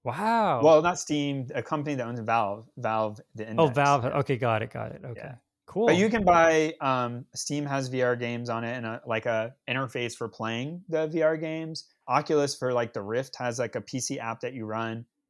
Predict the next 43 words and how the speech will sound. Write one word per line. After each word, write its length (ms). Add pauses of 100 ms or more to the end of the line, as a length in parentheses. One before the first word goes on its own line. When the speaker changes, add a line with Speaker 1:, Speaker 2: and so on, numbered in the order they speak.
(100)
Speaker 2:
that 140
allows 300
you 120
to 120
do 200
it 100
as 180
well. 240 (240)
And 120
you 80
can 300
hook 320
your 420
Oculus 520
Quest 600 (100)
to 120
your 160
computer, 560
or 60
Quest 420
two, 140
I 80
guess, 240 (300)
to 80
your 140
computer 600 (240)
via, 260
like, 200
a 40
really 220
<laughs> 0
long 180
U 120
S 120
B 160
C 200
cable 480 (340)
with 200
a 40
whole 100
bunch 160
of 60
caveats, 520